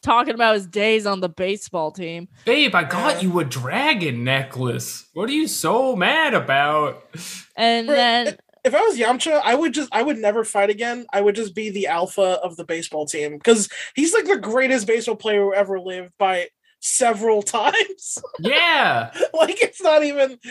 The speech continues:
Speaker 2: And he has
Speaker 3: like,
Speaker 2: to go back to being the worst guy on Dragon Ball Z. It's like,
Speaker 3: Why
Speaker 2: just
Speaker 3: would
Speaker 2: do
Speaker 3: you?
Speaker 2: baseball.
Speaker 3: Yeah, why would you ever? Why would you ever go back? <laughs>
Speaker 2: They
Speaker 3: Yeah.
Speaker 2: all hate you there.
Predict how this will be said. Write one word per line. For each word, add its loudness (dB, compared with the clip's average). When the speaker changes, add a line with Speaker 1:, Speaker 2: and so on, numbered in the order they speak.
Speaker 2:
And 0
he 2
has 6
Speaker 3:
like, 4
Speaker 2:
to -2
go 2
back 0
to 2
being 0
the 2
worst -2
guy 2
on 0
Dragon 0
Ball 2
Z. 0
It's 0
like, 2
Speaker 3:
Why 4
Speaker 2:
just 0
Speaker 3:
would 2
Speaker 2:
do 2
Speaker 3:
you? 4
Speaker 2:
baseball. 0
Speaker 3:
Yeah, 2
why 0
would 0
you 2
ever? -6
Why -4
would 0
you -6
ever -6
go -12
back? -4
<laughs> -8
Speaker 2:
They 2
Speaker 3:
Yeah. 2
Speaker 2:
all 0
hate -2
you 0
there. 0